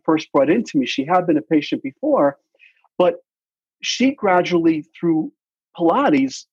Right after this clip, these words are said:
beginning on a reformer, because she couldn't stand and do exercise. And Joe Pilates realized that something like a reformer or a Cadillac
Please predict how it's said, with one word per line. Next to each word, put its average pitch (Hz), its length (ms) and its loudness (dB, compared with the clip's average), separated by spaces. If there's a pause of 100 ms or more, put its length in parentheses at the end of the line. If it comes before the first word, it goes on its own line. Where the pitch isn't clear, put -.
beginning 214 420 0
on 180 200 -2
a 156 40 -2
reformer, 160 800 -2 (240)
because 170 220 0
she - 200 0
couldn't 233 320 -2
stand 151 400 0
and 117 160 -16
do 120 160 2
exercise. 131 840 -4 (320)
And 180 180 2
Joe 214 340 0
Pilates 180 480 0
realized 165 460 -2
that 131 240 -2
something 180 380 -6
like 135 240 -4
a 127 40 -18
reformer 160 540 -6
or 120 80 -10
a - 200 -14
Cadillac 123 440 -4